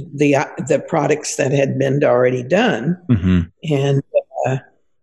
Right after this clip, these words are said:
Speaker 1: you know, we offered as a company to buy anything that he wanted to offer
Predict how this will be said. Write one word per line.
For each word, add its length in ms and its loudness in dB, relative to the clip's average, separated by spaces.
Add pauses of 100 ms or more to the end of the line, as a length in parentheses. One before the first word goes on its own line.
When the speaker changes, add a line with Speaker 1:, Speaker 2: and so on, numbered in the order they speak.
(160)
Speaker 1:
you 60 -2
know, 140 0
we 520 0
offered 540 0
as 360 -2
a 60 -2
company 640 0
to 140 0
buy 440 0
anything 680 0
that 120 2
he 140 2
wanted 340 0
to 80 0
offer 380 2